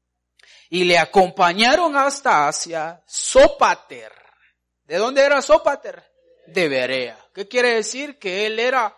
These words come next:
más noble. Él iba más allá. Él estaba empapado en la palabra de Dios. Él había sido perforado por el Señor Jesucristo. Él recibía la palabra con solicitud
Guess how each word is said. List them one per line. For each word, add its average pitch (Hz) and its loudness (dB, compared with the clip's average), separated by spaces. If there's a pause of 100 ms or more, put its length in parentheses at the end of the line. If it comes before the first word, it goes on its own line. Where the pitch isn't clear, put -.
(240)
más 185 -2
noble. 147 -6 (800)
Él 165 -12
iba 202 0
más 185 -2
allá. 175 -8
Él 165 -10
estaba 185 -8
empapado 180 0
en 175 -14
la 160 -8
palabra 170 -6
de 160 -10
Dios. 175 -10
Él 175 -4
había 175 -2
sido 180 -8
perforado 156 -6
por 147 -12
el 135 -12
Señor 139 -18
Jesucristo. 123 -18 (280)
Él 170 -6
recibía 170 -4
la 170 -2
palabra 165 -2
con 147 -12
solicitud 147 -6